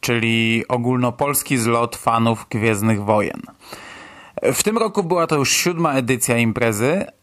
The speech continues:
a piąta, która odbywała się w Toruniu. W tym roku Star Force współpracował z odbywającym się równolegle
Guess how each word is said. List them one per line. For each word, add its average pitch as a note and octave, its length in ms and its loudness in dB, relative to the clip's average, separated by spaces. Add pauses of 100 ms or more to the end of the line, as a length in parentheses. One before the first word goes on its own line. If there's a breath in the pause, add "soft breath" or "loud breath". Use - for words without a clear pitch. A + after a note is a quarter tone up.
(560)
a C3 420 2 (160)
piąta, F3+ 560 0
która C#3 520 0
odbywała C3 560 2
się C3 200 0
w - 80 -10
Toruniu. A#2 460 -2 (1200 loud breath)
W A#2+ 140 -4
tym F#3 140 2
roku E3+ 260 2
Star D#3+ 260 2
Force - 500 2 (220)
współpracował D#3 960 2
z A#2 100 -2
odbywającym C#3 760 0
się - 140 -2
równolegle C3 720 0